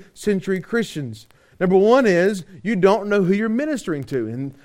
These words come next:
and the writer here gives us a very clear example. And, and every, uh, commentator, every theologian that I've read will point to the same thing. As it says here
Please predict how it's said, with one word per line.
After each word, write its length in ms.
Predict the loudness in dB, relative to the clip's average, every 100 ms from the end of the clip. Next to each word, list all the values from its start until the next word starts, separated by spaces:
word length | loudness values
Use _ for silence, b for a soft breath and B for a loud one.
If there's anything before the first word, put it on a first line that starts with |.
| B
and 120 | -2
the 60 | 2
writer 320 | 4 4 6
here 140 | 4
gives 320 | 4 0 0 -2
us 100 | -4
a 80 |
very 340 | -2 2 2 2
clear 280 | 0 2 2
example. 580 | 0 -2 -2 -2 -4
And, 100 | -4
and 140 | -4 0
every, 380 | 0 2 2 0 B B
uh, 240 | 2 4 4
commentator, 640 | -2 -4 -2 0 0 2 4
every 180 | 2
theologian 580 | 0 2 4 4 2 0
that 80 | -2
I've 200 | -2 0
read 140 | 0 -2
will 80 | -2
point 300 | -2 -4 -4
to 40 |
the 80 | -8
same 280 | -4 -4 -2
thing. 320 | -2 0 -2
As 80 | -4
it 100 | -4
says 320 | 0 0 0
here 300 | 0 0